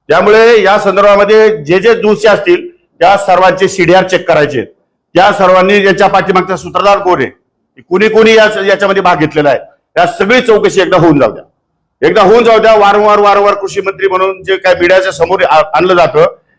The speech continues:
त्या संदर्भातली संपूर्ण चौकशी मुख्यमंत्री महोदयांनी करावी, असं मी माझं स्वतःचं पत्र राज्यपाल, आपलं, या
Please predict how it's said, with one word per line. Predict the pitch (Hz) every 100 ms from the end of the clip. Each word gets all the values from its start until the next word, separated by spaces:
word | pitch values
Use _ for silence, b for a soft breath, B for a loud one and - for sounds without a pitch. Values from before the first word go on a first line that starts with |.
| _ -
त्या | 202
संदर्भातली | 202 196 185 190 214
संपूर्ण | - 180 170 240 240
चौकशी | 214 202 202 - 208 240 -
मुख्यमंत्री | 165 170 185 180 180
महोदयांनी | 180 175 170
करावी, | 170 165 165 185 220 b b -
असं | 147 185
मी | 190 208
माझं | 185 185 180
स्वतःचं | 180 165 190 190
पत्र | 196 - 196 143 - - _
राज्यपाल, | - 170 180 185 196 185
आपलं, | 175 160 160 147
या | 151 135